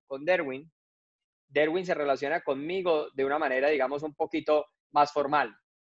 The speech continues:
pero con su esposa de una manera más emocional,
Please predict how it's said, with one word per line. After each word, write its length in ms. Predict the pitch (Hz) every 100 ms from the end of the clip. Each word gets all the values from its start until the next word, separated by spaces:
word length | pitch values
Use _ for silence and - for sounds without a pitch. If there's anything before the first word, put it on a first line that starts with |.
| _
pero 180 | 139 156
con 160 | 165
su 100 | 156
esposa 540 | 175 165 175 147 143 143 -
de 80 |
una 120 | 123 127
manera 300 | 135 120 123
más 280 | 135 139
emocional, 560 | 139 135 123 135 160 123